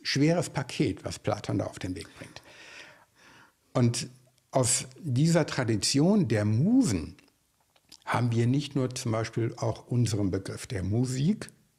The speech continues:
sondern auch etymologisch verwandt ist unser deutsches Wort Mut.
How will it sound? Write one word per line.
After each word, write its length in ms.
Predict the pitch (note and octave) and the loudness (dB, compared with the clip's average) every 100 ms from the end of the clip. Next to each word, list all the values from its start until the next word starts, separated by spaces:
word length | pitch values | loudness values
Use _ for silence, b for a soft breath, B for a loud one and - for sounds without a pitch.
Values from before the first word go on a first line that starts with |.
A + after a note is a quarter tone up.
| _ _ _ _ _ - | _ _ _ _ _ -4
sondern 520 | G2+ A2 G2+ G2 F#2+ B B B | 0 0 0 -2 -6 B B B
auch 280 | - G#2+ - | 0 0 0
etymologisch 800 | C#3 B2 C3+ A2+ G2+ A#2+ E3 E3 | -2 0 2 4 4 4 2 -2
verwandt 540 | - B2 G2+ G#2 F3+ - B B B | -2 -2 0 0 0 -2 B B B
ist 260 | B B2 - | B -2 0
unser 440 | B2+ A#2+ A#2+ C3 B2+ - | 0 2 2 -2 -4 -2
deutsches 540 | A#2 G#2+ C3+ A#2 A#2+ | -2 0 -2 -4 0
Wort 300 | G2+ A2+ - | 2 0 -2
Mut. 460 | C3+ C#3 G#3+ G3 - | 0 2 4 2 -4